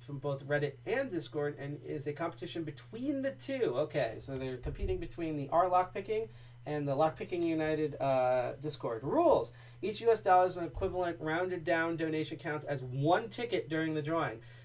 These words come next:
The charity you are donating to must be approved by the moderation team.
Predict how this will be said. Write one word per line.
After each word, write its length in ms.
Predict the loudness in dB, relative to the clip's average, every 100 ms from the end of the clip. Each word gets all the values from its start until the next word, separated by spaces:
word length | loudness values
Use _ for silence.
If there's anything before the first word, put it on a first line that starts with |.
| -6
The 340 | 2 4 4 2
charity 480 | 4 6 6 4
you 180 | 0 4
are 140 | 4 4
donating 460 | 4 2 0 -2
to 140 | -2 -2
must 220 | -2 -2
be 100 | -4
approved 340 | -2 -4 0
by 100 | 0
the 60 | 0
moderation 640 | -2 -2 -2 -2 -4 -8
team. 420 | -4 -2 -2 -4